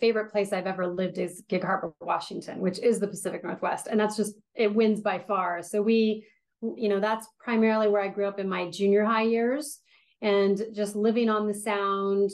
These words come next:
um, having a boat, being out with my dad, fishing and crabbing.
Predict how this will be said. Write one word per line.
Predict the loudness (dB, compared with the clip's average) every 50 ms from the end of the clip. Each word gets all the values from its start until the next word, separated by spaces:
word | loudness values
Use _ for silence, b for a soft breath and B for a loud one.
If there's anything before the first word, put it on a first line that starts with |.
| -4 -10
um, | -8 -4 -4 -2 -2 -2 -4 -6 -8 -10 -14 _
having | -10 -4 -4 0 2 4 2
a | 2 2
boat, | 0 -2 0 0 0 0 -2 -2
being | -2 0 0 2
out | 2 0 -2
with | -4 -6
my | -6 -6 -4
dad, | -4 -2 -2 0 -2 -2 -4 -4
fishing | -4 -4 -2 0 2 4 4 4 4 2
and | -2 -4
crabbing. | -4 -4 -4 -4 -2 -4 -6 -6 -6 -6 -6 -6 -8 B